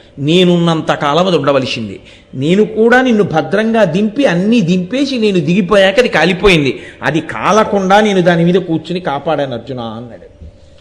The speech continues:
ఇన్ని తెలుసున్నవాడు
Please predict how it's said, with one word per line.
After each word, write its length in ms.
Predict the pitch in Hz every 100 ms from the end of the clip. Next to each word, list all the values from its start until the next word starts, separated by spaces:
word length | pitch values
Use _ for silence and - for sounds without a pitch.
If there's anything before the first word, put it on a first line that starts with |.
| - - - - - -
ఇన్ని 360 | 151 180 208 208
తెలుసున్నవాడు 1200 | - 156 196 247 262 262 214 185 160 185 311 427